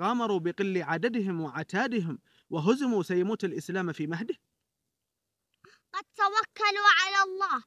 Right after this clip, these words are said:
Speaker 2: فإما نصرا مؤزر وإما فشهادة مستحقة.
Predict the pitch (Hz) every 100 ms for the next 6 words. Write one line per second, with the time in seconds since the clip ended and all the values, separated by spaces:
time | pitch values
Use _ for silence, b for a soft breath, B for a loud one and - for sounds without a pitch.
0 | b b - 370 494 494 453 440 466 466
1 | 427 415 415 392 381 370 349 294 440 403
2 | - 359 330 415 480 494 440 392 381 330
3 | 370 403 427 415 440 - 453 403 392 -
4 | 427 370 349 262 240